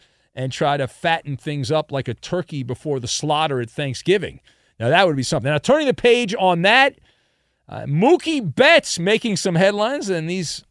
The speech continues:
quotes by Mookie Betts bouncing around the pinball machine of sports chatter,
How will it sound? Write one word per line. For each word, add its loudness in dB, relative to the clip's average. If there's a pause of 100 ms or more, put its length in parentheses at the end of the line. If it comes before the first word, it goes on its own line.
(380)
quotes 0
by 0
Mookie -2
Betts -4
bouncing -4
around -2
the -2
pinball 0
machine -8
of -4
sports -8
chatter, -4